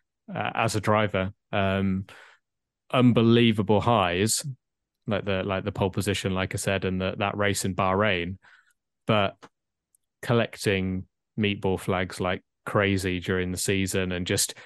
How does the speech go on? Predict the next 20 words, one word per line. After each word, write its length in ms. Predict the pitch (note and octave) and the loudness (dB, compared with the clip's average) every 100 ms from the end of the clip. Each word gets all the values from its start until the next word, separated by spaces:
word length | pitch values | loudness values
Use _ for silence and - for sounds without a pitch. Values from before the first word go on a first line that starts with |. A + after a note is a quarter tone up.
| - _ | -20 _
having 260 | C#3 B2+ B2 | 0 2 4
those 200 | A#2 G#2 | 4 4
moments, 680 | A#2+ A#2+ A2+ G2 - - | 4 4 4 2 -2 -6
particularly 380 | - - F#3 F#3+ | -6 0 4 4
at 80 | D#3+ | 4
the 60 | B2+ | 2
start 320 | - C#3 G#2+ | 2 4 2
of 100 | F#2+ | 2
the 80 | A2+ | 2
year, 320 | B2+ F#2+ F#2 | 4 2 0
I 80 | F#2+ | 0
think, 320 | A2+ G2 - - - | 0 -2 -6 -12 -4
um, 600 | A2 G2 F#2+ F#2 F2+ - - | 0 0 0 -2 -6 -10 -6
for 140 | G#2 | -2
me 240 | G2+ A2+ G#2 | 2 2 2
was 240 | F#2+ F2 | 0 -2
the 120 | G#2+ | -2
most 480 | G#2 G2+ F#2+ - - - _ | 0 0 0 -4 -10 -16 _
where, 260 | B2+ A2 - - | 0 0 0 -6
where 800 | C3+ - D3 B2+ A#2+ A#2 A2+ | -8 -6 0 2 4 4 2